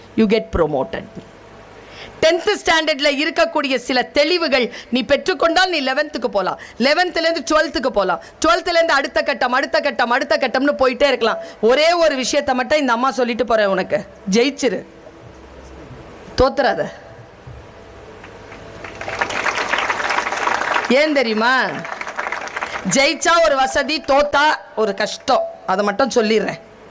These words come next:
எனக்கு இந்த குழந்தைகளை பார்க்கறதுல என்ன தெரியுமா ஒரு ஆனந்தம்? ஏற்கனவே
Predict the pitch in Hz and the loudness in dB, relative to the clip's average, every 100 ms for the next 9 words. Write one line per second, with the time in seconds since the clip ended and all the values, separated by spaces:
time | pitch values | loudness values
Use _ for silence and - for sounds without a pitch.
0 | - - - - - - - - - 285 | -20 -20 -20 -20 -20 -20 -18 -6 0 0
1 | 294 269 277 285 285 339 339 294 226 254 | 0 0 2 4 2 2 2 0 2 0
2 | 254 254 233 240 233 233 294 269 220 226 | 0 -2 0 0 0 0 0 0 0 2
3 | 240 208 214 262 226 196 208 156 - - | 2 4 2 0 0 0 -2 -4 -10 -20
4 | - - - - - 285 330 330 302 294 | -20 -20 -20 -8 2 4 4 2 0 0